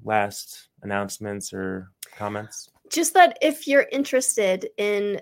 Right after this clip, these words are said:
Speaker 2: this type of conversation, you are welcome to join our weekly Peace on Earth program,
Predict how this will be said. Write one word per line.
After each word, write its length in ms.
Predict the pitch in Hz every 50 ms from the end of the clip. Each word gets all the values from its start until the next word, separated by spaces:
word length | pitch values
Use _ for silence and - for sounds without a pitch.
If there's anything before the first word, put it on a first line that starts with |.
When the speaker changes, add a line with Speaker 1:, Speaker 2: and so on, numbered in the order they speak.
| - -
Speaker 2:
this 320 | 202 202 208 277 285 -
type 300 | - - - 277 269 262
of 140 | 240 233 -
conversation, 1000 | - - 254 233 220 220 220 - - 240 233 233 233 - - 240 240 240 240 240
you 340 | - - 214 247 247 233
are 140 | - 226 233
welcome 440 | 233 220 247 247 277 277 - 285 277
to 140 | 277 - 233
join 500 | 190 - 233 220 214 214 220 220 220 214
our 260 | - - 202 208 208
weekly 480 | 196 196 226 254 269 262 - 254 240 233
Peace 280 | - - 226 226 226 -
on 160 | 220 214 208
Earth 220 | 185 190 208 -
program, 580 | - - 285 277 269 277 277 262 269 269 269